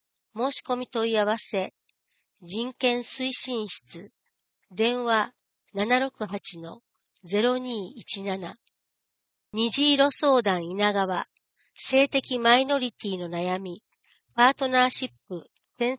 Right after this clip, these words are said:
誓制度など。十日水曜日、九時から十二時まで。ただし、電話相談のみ。申し込み問い合わせ。相談専用ダイヤル。ゼロ八ゼロ、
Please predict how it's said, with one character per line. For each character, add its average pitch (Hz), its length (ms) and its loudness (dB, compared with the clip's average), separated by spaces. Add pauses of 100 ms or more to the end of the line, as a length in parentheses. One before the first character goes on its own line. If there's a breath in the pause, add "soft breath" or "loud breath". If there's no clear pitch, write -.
誓 254 300 2
制 247 160 6
度 190 120 -4
な 170 140 -8
ど。 - 220 -14 (1000)
十 262 180 0
日 247 340 4
水 254 420 -2
曜 233 240 0
日、 165 220 -14 (440)
九 - 140 -10
時 254 140 -4
か 202 160 0
ら 165 180 -4
十 214 240 -4
二 254 140 -6
時 214 120 -6
ま 180 140 -4
で。 156 220 -12 (520)
た 262 60 -4
だ 262 160 4
し、 208 320 0 (240 soft breath)
電 226 240 0
話 240 140 0
相 226 260 0
談 180 220 -2
の 185 240 -6
み。 185 180 -14 (920)
申 247 200 0
し - 120 -2
込 262 100 0
み 262 120 -4
問 247 240 0
い 233 80 4
合 226 60 6
わ 233 160 2
せ。 208 340 0 (640)
相 254 260 2
談 247 260 2
専 254 340 2
用 247 200 2
ダ 220 200 6
イ 202 100 -2
ヤ 165 100 -2
ル。 160 180 -12 (1200)
ゼ 214 180 4
ロ 277 100 4
八 247 320 -4
ゼ 180 180 -2
ロ、 165 180 -10